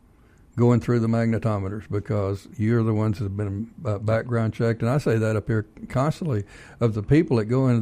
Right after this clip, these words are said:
that Capitol and work there. The only people, uh, that have been background checked to any degree are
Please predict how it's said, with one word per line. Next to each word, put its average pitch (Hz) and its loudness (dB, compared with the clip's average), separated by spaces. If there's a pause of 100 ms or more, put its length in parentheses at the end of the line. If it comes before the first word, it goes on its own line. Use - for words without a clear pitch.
that 107 -4
Capitol 135 -4
and 107 -2
work 135 -2
there. 104 -10 (1120)
The 107 0
only 135 2
people, 117 0 (100)
uh, 117 -8 (100)
that 110 -2 (160)
have 104 -2
been 123 6
background 107 2
checked - -4
to 110 -2
any 120 2
degree 101 -2 (400)
are 110 2